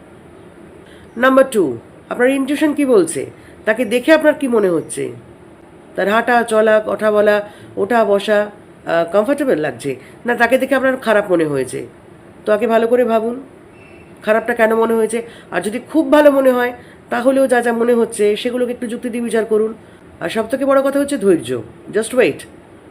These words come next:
প্রথম দিনই সব কিছু বলে বসবেন না, প্রথম দিনই সব কিছু আপনি বুঝে গেছেন এমনটাও নয়। যারা ধরতে পারেন তারা অনেক কিছু নিয়ম মেনটেন করে তারপরে পারেন, সবাই সেটা পারে না। আর last, which is very important, observe করুন। না,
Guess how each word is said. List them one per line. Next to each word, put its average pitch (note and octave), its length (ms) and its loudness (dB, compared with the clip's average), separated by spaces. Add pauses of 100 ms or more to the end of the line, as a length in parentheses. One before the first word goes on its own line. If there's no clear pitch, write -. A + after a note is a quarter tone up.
(720)
প্রথম C#4+ 280 2
দিনই D4+ 140 2
সব C4+ 200 2
কিছু C4 200 -2
বলে A3+ 200 4
বসবেন G#3+ 340 2
না, A3+ 120 -2
প্রথম A#3 300 -2
দিনই B3+ 120 -2
সব A#3 200 -2
কিছু A#3+ 160 -4
আপনি A3 140 -4
বুঝে G#3 220 0
গেছেন G3+ 220 0
এমনটাও D#3+ 400 -2
নয়। A#2 220 -4 (520)
যারা G3+ 180 2
ধরতে A3+ 260 0
পারেন C#4 260 2
তারা A#3+ 200 2
অনেক A3+ 200 0
কিছু B3 220 -6
নিয়ম A3 280 0 (100)
মেনটেন G3+ 340 0
করে C4+ 160 -2
তারপরে F3+ 320 0
পারেন, A#2+ 300 -4 (380)
সবাই G#3 240 2
সেটা F#3+ 180 -2
পারে C3 200 -2
না। - 380 -12 (280)
আর F#3+ 160 2
last, C4 360 2
which B3+ 180 -2
is A3 100 0
very B3 120 6
important, F3 760 0
observe G#3+ 360 2 (120)
করুন। E3+ 440 4 (360)
না, F#3 420 2